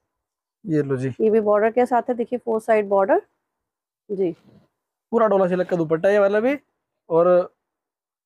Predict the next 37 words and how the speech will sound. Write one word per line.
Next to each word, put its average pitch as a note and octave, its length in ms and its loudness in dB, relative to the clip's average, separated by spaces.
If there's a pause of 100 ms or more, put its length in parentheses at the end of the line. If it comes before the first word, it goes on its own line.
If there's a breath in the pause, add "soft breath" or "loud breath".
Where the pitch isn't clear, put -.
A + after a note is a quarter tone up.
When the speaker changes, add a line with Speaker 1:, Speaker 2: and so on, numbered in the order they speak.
(420)
Speaker 1:
ये F#3+ 100 2
भी G#3+ 80 2
मतलब G3+ 320 0
सेम F#3+ 260 0
मतलब F3 260 0
साइज D3 240 -2
है D3 80 0
इस C#3+ 120 -6
वाले C3+ 160 -2
का C3 100 -6
भी। A3 160 -6 (380)
Speaker 2:
जी, F3+ 320 -6 (540)
इसमें B3 360 0
जो C4+ 200 4
अंदर A3+ 500 0
का B3 160 0 (100)
है A#3+ 320 -2
इसका A3 540 0
ये G3+ 200 0
वर्क, G#3+ 400 0
ये A3 140 -2
आप G3+ 100 0
देख F#3 200 -4
सकते - 340 -10
हैं B3 200 -4
पूरा A#3 500 0 (460)
वीव A#3+ 280 -2
में C4 140 -2
है, C#4 280 -2
वीविंग A#3 460 2
है C4 300 2 (440)
और G#3+ 280 2 (440)
फ्लावर्स A#3 460 0
में F#3+ 120 -2
है। D3+ 140 -8 (580)
सेम D#4+ 200 2
प्राइस? E4+ 380 0